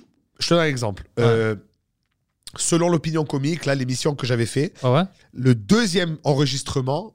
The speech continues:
Speaker 1: c'est le Yom Kippour, qui est la fête la plus importante dans le judaïsme.
Speaker 2: Ça, c'est le New Year ?
Speaker 1: Non, c'est juste après.
Speaker 2: Ok.
Speaker 1: C'est la, euh, un jeûne de vingt-six heures et on prie pendant vingt-six heures. It's Judgment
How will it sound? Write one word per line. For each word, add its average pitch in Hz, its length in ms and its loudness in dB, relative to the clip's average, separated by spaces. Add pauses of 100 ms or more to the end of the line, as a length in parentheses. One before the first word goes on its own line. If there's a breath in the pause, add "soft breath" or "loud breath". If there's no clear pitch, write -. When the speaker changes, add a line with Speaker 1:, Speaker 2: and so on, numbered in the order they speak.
Speaker 1:
c'est - 200 2
le 127 100 2
Yom 151 200 0
Kippour, 117 440 -6
qui - 80 -2
est 117 40 4
la 117 100 4
fête - 200 -4
la 123 80 -6
plus 123 160 -6
importante 131 540 -4
dans 110 160 -4
le 110 60 -6
judaïsme. 117 500 -2
Speaker 2:
Ça, 160 80 0
c'est 175 100 2
le 147 140 6
New 151 160 6
Year ? 196 260 2 (200)
Speaker 1:
Non, 165 280 -2
c'est - 160 0
juste 147 240 -2
après. 151 380 -4
Speaker 2:
Ok. 135 140 -2 (120)
Speaker 1:
C'est 143 140 -2
la, 139 280 0
euh, 131 140 -4 (100)
un 131 180 -2
jeûne 170 400 -2
de 131 240 -6
vingt-six 135 460 -2
heures 160 260 0
et 139 60 -4
on 123 100 -6
prie 151 200 -6
pendant 123 200 -6
vingt-six 127 340 -4
heures. 170 80 0
It's 113 160 -8
Judgment 135 300 -2